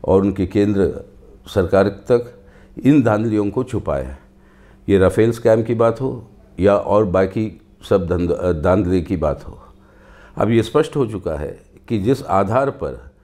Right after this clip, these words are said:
जल्दबाजी में आलोक वर्मा जी को हटाया गया सीबीआई, सीबीआई के डायरेक्टरशिप से,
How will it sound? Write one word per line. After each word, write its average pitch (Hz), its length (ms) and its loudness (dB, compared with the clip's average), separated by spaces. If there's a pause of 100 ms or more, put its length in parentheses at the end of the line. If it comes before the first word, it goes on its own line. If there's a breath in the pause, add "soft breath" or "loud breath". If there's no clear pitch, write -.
(160)
जल्दबाजी 113 760 0
में 64 300 -10 (340)
आलोक 107 280 2
वर्मा 107 300 2
जी 101 160 -2
को 101 200 2
हटाया 95 360 4
गया 110 240 4
सीबीआई, 95 420 0
सीबीआई 95 440 2
के 95 120 0
डायरेक्टरशिप 92 680 -2
से, 143 280 -6